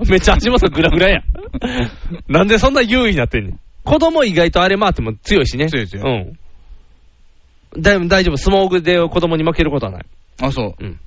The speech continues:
Speaker 1: 大丈夫、大丈夫。
Speaker 2: あれ、ショックらしいで、腕相撲。
Speaker 1: あ、そうなん。
Speaker 2: うん。
Speaker 1: 負けんの？
Speaker 2: 負けた時ショックらしいで。やっぱりさすがにね、
Speaker 1: うん。
Speaker 2: 二十歳近くなると負けるのよ。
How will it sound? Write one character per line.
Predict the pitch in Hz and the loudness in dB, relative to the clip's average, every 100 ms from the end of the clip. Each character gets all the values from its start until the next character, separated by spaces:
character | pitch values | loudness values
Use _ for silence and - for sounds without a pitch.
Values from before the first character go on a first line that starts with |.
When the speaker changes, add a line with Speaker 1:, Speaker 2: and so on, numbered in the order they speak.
| - | -4
Speaker 1:
大 | 110 | -2
丈 | 110 | -2
夫、 | |
大 | 92 101 | -4 -10
丈 | 92 | -4
夫。 | |
Speaker 2:
あ | 127 | -4
れ、 | 127 | -2
シ | 165 | -4
ョ | |
ッ | |
ク | - 139 | -2 -2
ら | 127 | -2
し | 113 | -4
い | |
で、 | 107 107 | -4 -4
腕 | 123 135 | -2 -2
相 | 123 117 | -4 -6
撲。 | 92 - - _ - | -10 -12 -20 _ -8
Speaker 1:
あ、 | - | -4
そ | - | -2
う | 127 | -2
な | 80 | -6
ん。 | - | -12
Speaker 2:
う | |
ん。 | 95 95 - - | -12 -12 -16 -6
Speaker 1:
負 | 143 | -2
け | 151 143 | 2 0
ん | |
の？ | 98 101 147 _ _ _ - | 0 -10 -16 _ _ _ -8
Speaker 2:
負 | 127 | -6
け | 123 | -4
た | 113 | -4
時 | 110 101 | -6 -8
シ | 101 | -10
ョ | |
ッ | 110 | -8
ク | 98 | -8
ら | |
し | 95 | -8
い | 90 | -10
で。 | 98 - - - - | -12 -12 -18 -20 -10
や | - | -4
っ | 160 | 0
ぱ | 196 | 0
り | |
さ | - 147 | -2 -4
す | 156 | -4
が | 175 185 | -2 -2
に | |
ね、 | 202 202 113 147 | -2 -2 -2 -2
Speaker 1:
う | |
ん。 | 123 98 - - | -4 -6 -10 -12
Speaker 2:
二 | - | -4
十 | 214 | -2
歳 | 233 - | 0 0
近 | - 220 | 0 0
く | 165 | -2
な | 113 | -4
る | 95 | -6
と | |
負 | 98 147 | -6 -4
け | 180 | -4
る | 151 | -6
の | |
よ。 | 104 | -8